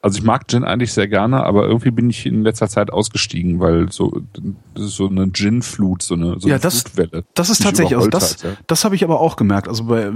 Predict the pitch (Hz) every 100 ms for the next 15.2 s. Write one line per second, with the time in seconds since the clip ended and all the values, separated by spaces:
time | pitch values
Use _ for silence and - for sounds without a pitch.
0 | 113 123 - 139 - 117 107 98 110 208
1 | 196 156 107 113 - 180 160 170 139 135
2 | 127 120 - 85 135 156 - 110 131 -
3 | 143 127 - 202 214 - 107 113 104 101
4 | 104 - 98 87 82 - - - - 113
5 | 123 110 117 - 113 - - 143 92 87
6 | 104 - - 90 123 120 95 92 90 -
7 | 135 180 - - _ _ - - 90 82
8 | 120 135 - 113 139 - - - 101 95
9 | 113 101 120 110 107 98 98 95 101 -
10 | 80 82 - - 110 123 104 92 90 92
11 | 92 87 - 98 92 92 95 104 - -
12 | 95 - 87 90 90 - - 80 71 73
13 | - _ _ - - - 98 95 98 117
14 | - - _ - _ _ _ - 85 87
15 | 101 -